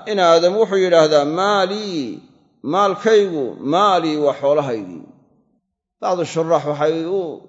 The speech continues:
yacni, markaa laqbeeyeen in mubtadiya khabar ay ka dhigantay. Xoolahaygu waa xoolahaygii. Haddaba marka waxa weye mubtadiya khabarku ay isku lafdi noqdaan,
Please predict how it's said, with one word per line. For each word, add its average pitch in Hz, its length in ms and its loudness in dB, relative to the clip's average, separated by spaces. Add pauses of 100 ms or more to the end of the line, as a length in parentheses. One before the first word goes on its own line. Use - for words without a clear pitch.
(120)
yacni, 139 300 -2
markaa 143 440 -2 (260)
laqbeeyeen 147 720 -2 (840)
in 202 120 -6
mubtadiya 170 480 -2
khabar 160 260 0
ay 143 100 0
ka 156 100 -4
dhigantay. 117 360 -6 (680)
Xoolahaygu 214 540 4
waa 151 80 4
xoolahaygii. 110 720 -4 (920)
Haddaba 190 240 0
marka 247 240 0
waxa 208 160 2
weye 214 120 0
mubtadiya 202 500 -2
khabarku 196 360 -2
ay 175 120 2
isku 185 200 -8
lafdi 180 300 -2
noqdaan, 180 520 0